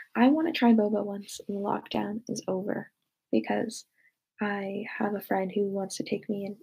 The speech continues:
to get boba, so that would be a fun trying out kind of vlog. The second things are safe, I will try boba. I never had sushi. I've had sushi once,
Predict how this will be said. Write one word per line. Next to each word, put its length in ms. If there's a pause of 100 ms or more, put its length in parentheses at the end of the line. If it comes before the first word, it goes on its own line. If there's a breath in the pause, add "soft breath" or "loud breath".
to 80
get 180
boba, 380 (260 loud breath)
so 140
that 120
would 140
be 100
a 100 (100)
fun 280 (440)
trying 520
out 260 (480)
kind 140
of 120
vlog. 420 (760 loud breath)
The 60
second 420
things 220
are 80
safe, 380 (160)
I 60
will 120
try 220
boba. 400 (520 loud breath)
I 80
never 500
had 300
sushi. 640 (140)
I've 160
had 220
sushi 420
once, 460